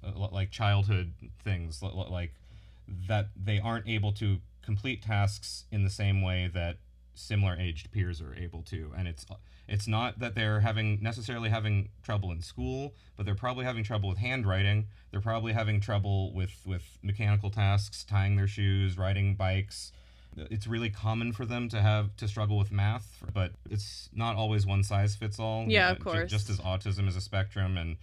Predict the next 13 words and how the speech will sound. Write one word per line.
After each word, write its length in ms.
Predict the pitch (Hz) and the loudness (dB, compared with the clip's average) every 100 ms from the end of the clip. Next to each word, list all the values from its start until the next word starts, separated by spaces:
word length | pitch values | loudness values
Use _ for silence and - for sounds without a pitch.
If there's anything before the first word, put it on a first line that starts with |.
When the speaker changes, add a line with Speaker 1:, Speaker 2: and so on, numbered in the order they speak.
| - - - | -16 -20 -6
Speaker 1:
and 320 | 87 85 85 - | -4 -4 -6 -6
I've 220 | 85 82 | -6 -2
heard 180 | 98 87 | -2 -2
that 100 | 82 | -4
nonverbal 540 | 90 90 90 85 85 | -2 -2 -4 -4 -4
learning 200 | 90 90 | -4 -4
disorder 300 | 92 92 85 | -4 -4 -4
may 160 | 85 87 | -4 -4
be 240 | 85 - - - | -4 -8 -14 -10
in 320 | 104 95 90 87 80 78 | -4 -2 -2 -6 -8 -8
the 100 | 85 | -8
ballpark 560 | 78 92 101 104 113 107 - - | -4 -2 0 -2 -4 -6 -10 -6
of, 340 | 107 104 101 | -2 0 -2